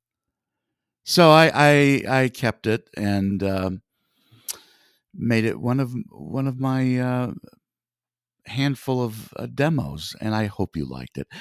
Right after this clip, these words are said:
And I really hope you liked today's show. I had a great time. I hope you did. And I think I'm gonna do this more often.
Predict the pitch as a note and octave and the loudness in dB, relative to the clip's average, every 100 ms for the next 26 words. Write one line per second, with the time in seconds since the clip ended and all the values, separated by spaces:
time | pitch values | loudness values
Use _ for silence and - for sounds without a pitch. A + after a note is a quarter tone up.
0 | - - - - D3 D3 C#3 C#3 E3 G3+ | -18 -20 -10 2 4 6 6 8 8 8
1 | D#3+ C3 - A2 F#2 F#2 - E2+ D#2+ D#2 | 6 4 6 2 4 2 0 -2 0 0
2 | - E2 D2+ - E3 C#3 G2+ B1 - C#2 | 0 0 0 -2 0 2 2 0 -2 -6
3 | D#2+ - - C2+ C2 C2 - F#2 - D3+ | -6 -8 -10 -8 -10 -14 -8 -8 -2 -2
4 | - D#2 - - G1+ - _ - - - | -2 -6 -8 -10 -16 -20 _ -20 -20 -20
5 | - - - _ _ _ D3 D3+ D#3 D#3 | -20 -20 -20 _ _ _ 6 8 8 8
6 | D#3 - - A3+ D#4 E4 D4+ - D4 C4+ | 4 -2 0 2 4 2 -2 -2 -2 0
7 | A#3 G3+ F3 F3+ E3 D#3+ - D3 C#3+ C3+ | 2 2 2 2 2 0 0 0 2 4
8 | C3 B2 - D2 - | 2 0 -4 -10 -10